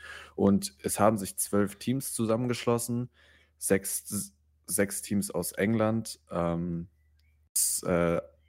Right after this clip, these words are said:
drei Teams aus Italien und drei Teams aus Spanien, insgesamt zwölf an der Zahl, die sich entschlossen haben, sozusagen ihre eigene Liga zu gründen, äh, ohne den Dachverband der uefa oder der fifa.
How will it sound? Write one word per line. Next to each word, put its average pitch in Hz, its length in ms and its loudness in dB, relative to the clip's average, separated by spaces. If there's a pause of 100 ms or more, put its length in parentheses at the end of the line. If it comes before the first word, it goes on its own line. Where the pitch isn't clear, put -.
(680)
drei 98 240 6
Teams 113 420 -4
aus - 580 -4
Italien 120 680 -2 (140)
und 92 640 -2
drei 92 240 4
Teams 98 400 -4
aus - 360 -6
Spanien, 131 680 -2
insgesamt 87 640 -4
zwölf 90 360 2
an 92 120 -8
der 87 120 -6
Zahl, 95 400 0 (280)
die 98 80 2
sich - 220 -4
entschlossen 95 560 0
haben, 101 220 4
sozusagen 90 560 0
ihre - 360 -2
eigene 98 540 2 (340)
Liga 101 400 0
zu - 180 -12
gründen, 82 640 -4 (400)
äh, 85 140 2 (140)
ohne 113 300 6
den 92 180 -2
Dachverband 90 640 -2
der 85 140 0
uefa 92 480 -2
oder 85 180 0
der 78 160 -2
fifa. - 480 -2